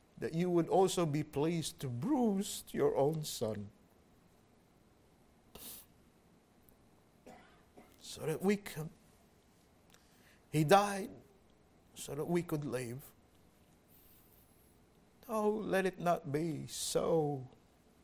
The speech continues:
familiar to us. The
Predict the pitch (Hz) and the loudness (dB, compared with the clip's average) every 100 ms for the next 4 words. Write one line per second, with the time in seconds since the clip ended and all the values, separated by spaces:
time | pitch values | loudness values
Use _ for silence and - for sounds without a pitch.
0 | - - - _ _ _ _ - 170 165 | -20 -20 -20 _ _ _ _ 0 4 6
1 | 175 165 143 - - - 85 - - - | 6 4 -2 -8 -14 -8 -6 -6 -10 -20
2 | - - - _ _ _ _ _ _ _ | -20 -20 -20 _ _ _ _ _ _ _
3 | _ _ _ _ _ _ | _ _ _ _ _ _